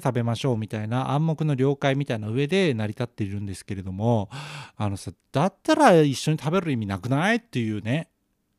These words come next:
本当に思うんですよね。で、しかも、こう、黙りながら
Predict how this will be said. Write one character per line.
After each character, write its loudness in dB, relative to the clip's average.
本 0
当 2
に 4
思 4
う 4
ん 4
で -2
す -10
よ -4
ね。 -4
で、 2
し -6
か 2
も、 2
こ 0
う、 -20
黙 0
り -2
な 2
が 4
ら 2